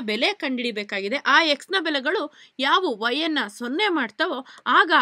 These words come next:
ಆ ಬೆಲೆಗಳನ್ನ ನಾವು ಈ ಸಮೀಕರಣದ ಮೂಲಗಳು ಅಂತ ಹೇಳಿ ಹೇಳ್ತೇವೆ. ಈಗ ಸಮೀಕರಣವನ್ನ ಪರಿಹರಿಸುವ ಮೊದಲು ಈ ಎಕ್ಸ್ ಸ್ಕ್ವೇರ್ ನ ಕೋಎಫಿಷಿಯಂಟ್ ಒಂದು ಬರುವಂತೆ ಮಾಡೋಕೆ ಸಾಧ್ಯವೇ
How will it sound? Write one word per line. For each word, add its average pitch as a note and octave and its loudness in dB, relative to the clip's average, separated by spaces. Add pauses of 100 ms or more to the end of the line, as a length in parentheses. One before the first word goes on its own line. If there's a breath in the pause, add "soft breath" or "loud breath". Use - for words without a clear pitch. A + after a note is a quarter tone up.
ಆ - 4
ಬೆಲೆಗಳನ್ನ G#3+ -4
ನಾವು A3+ -4
ಈ A3 -8
ಸಮೀಕರಣದ G#3 -8
ಮೂಲಗಳು G3 -4
ಅಂತ F3 -18
ಹೇಳಿ G#3+ -6 (340 loud breath)
ಹೇಳ್ತೇವೆ. E3+ -10 (460 soft breath)
ಈಗ G4 4 (260)
ಸಮೀಕರಣವನ್ನ D4+ -2
ಪರಿಹರಿಸುವ B3+ -4
ಮೊದಲು A3+ -2
ಈ D4+ -2
ಎಕ್ಸ್ C4+ -4
ಸ್ಕ್ವೇರ್ E4 -4
ನ D4+ -2
ಕೋಎಫಿಷಿಯಂಟ್ A3+ -6
ಒಂದು D4 0
ಬರುವಂತೆ A3+ -6
ಮಾಡೋಕೆ F3+ -10
ಸಾಧ್ಯವೇ F#3 -6